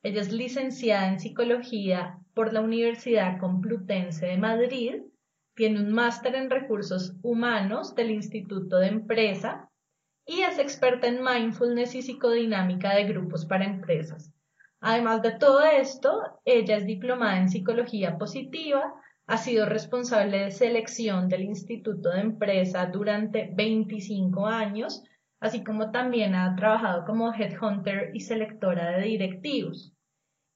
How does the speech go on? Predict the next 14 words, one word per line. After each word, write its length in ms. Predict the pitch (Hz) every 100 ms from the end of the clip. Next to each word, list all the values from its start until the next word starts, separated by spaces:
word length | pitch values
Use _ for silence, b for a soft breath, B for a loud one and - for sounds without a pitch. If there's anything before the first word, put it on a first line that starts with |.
| _
Y 160 | 311 320
en 320 | 294 277 269
relación 640 | 254 240 220 285 277 247
al 180 | 320 -
tema 340 | 220 196 190
de 140 | 220 233
hoy, 260 | 190 196
a 60 | 214
mindfulness, 1080 | 185 226 269 285 285 220 208 202 208 - - _ _ _ -
ella 480 | 240 233 226 214 220
tiene, 640 | 262 262 262 269 262 - -
eh, 680 | 269 277 269 269 262 - -
sus 380 | - - 277 -
certificaciones 1500 | 269 240 247 233 233 - 190 208 277 247 214 208 302 - -